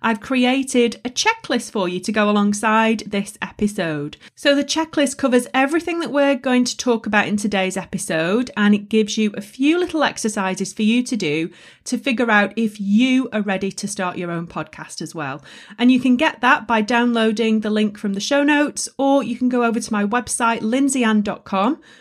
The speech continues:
go to the podcast page, go to episode three, and you'll find the link to download it there. Okay, so we're gonna talk about five different reasons that you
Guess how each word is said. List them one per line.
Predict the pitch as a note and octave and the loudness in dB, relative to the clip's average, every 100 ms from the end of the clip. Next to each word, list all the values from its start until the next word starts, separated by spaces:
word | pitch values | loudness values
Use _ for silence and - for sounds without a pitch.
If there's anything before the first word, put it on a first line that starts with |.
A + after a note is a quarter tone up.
| _ - | _ -2
go | A3+ G#3+ | 2 2
to | G#3+ | 0
the | G3+ | -4
podcast | - G4+ G4 C4+ A3+ - | -6 -8 -6 -4 -4 -4
page, | A3+ G#3 G#3 G#3 G#3 - _ _ - | -4 -2 2 0 -2 -10 _ _ -4
go | |
to | G#3+ - - | -4 -6 -8
episode | D4 D#4 C#4 A3 G3+ G3 | -6 -2 -2 0 -2 -4
three, | B3+ C4 D4+ D4+ D4+ - | -6 0 2 2 0 -2
and | A3 A3 | 0 4
you'll | A3 | 2
find | G#3+ G#3+ G#3 G#3 | 0 0 2 4
the | G3+ | 2
link | G3 - | 0 -4
to | G3+ | -6
download | F#3+ F3+ F3+ F3 | -6 -6 -8 -8
it | F3 - | -10 -10
there. | - A2 - _ _ _ - - - - _ _ _ _ _ _ _ _ _ _ _ _ _ _ _ _ A3+ | -10 -10 -14 _ _ _ 2 2 2 -16 _ _ _ _ _ _ _ _ _ _ _ _ _ _ _ _ -4
Okay, | A3 G3 E3+ | -4 -2 -4
so | E3+ A3 | -2 0
we're | G#3+ | 2
gonna | G#3+ C#4 D#4 | 2 2 0
talk | - B3+ B3 A#3+ - | -4 0 0 -2 -6
about | G#3 F#3 E3 D#3+ | -6 -2 -4 -6
five | - - G#3+ G#3+ A3+ A#3+ B3 - G#3 | -10 -4 2 4 4 4 2 0 -4
different | - G#3+ - A#3+ G#3 E3+ | 0 0 0 -4 -4 -4
reasons | F3+ F3 D3+ C#3 C#3 D3 | -2 -2 -2 -4 -6 -6
that | G3 F#3+ | -4 -2
you | F#3+ G3+ G3+ | 2 4 4